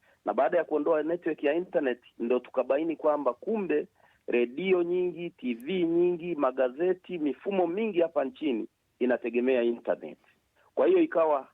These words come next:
hata mitambo ya kuchapa magazeti haiwezi kuendeshwa. Ndio maana umezungumza hapo mwanzo kwamba kwa siku sita magazeti yalikuwa yachapishwi nchini. Kwa hiyo tukajikuta kwamba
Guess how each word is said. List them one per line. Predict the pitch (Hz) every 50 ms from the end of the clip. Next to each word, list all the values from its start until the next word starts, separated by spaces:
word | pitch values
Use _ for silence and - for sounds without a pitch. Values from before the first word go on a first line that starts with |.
| _ _
hata | - - 190 208 208 - 196 160
mitambo | 156 143 - - 202 202 196 175 165
ya | 147
kuchapa | 127 - - 160 151 - 147
magazeti | 139 131 120 127 120 117 143 135 131 - 120 117 - -
haiwezi | - 98 107 113 127 120 107 -
kuendeshwa. | - 95 98 95 92 98 139 151 - - 156 147 147 - _ _ _ _ _ _ _ _ _ _ _
Ndio | 120 120 127 143 139
maana | 147 160 170 185 180 175 156
umezungumza | 143 147 143 139 131 131 139 143 147 151 160 139 143
hapo | 135 131 - 131
mwanzo | 127 131 131 127 120 120 107 113 104
kwamba | - 120 117 113 110 110
kwa | - - 127 123
siku | - _ - 127 123 -
sita | - 196 - - 147 143 160 - _ _ _ _ _
magazeti | - 117 113 127 123 117 151 147 - 139
yalikuwa | 123 120 - - 143 135
yachapishwi | 113 - 127 107 - 127 120 - 113 107
nchini. | 101 92 - - 107 95 80 - - _ _ _ _ _ _ _ _
Kwa | - 165
hiyo | 208 220 190
tukajikuta | - - - 165 151 156 - 180 170 175 151
kwamba | - 165 156 151 151 143 139 123